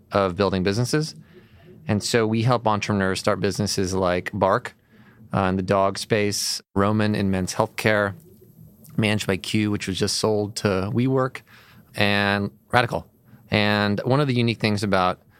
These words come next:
Prehype, and this will speak to how Radical came to be, is we fund ourselves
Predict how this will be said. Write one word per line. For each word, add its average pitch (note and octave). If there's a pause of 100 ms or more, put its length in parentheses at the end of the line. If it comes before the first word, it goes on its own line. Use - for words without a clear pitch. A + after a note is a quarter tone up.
(200)
Prehype, G2+
and G2
this -
will G2+
speak -
to F#2
how F#2+ (480)
Radical F#2+
came G2+
to A2
be, B2+
is G#2 (420)
we A2
fund A#2+
ourselves F#2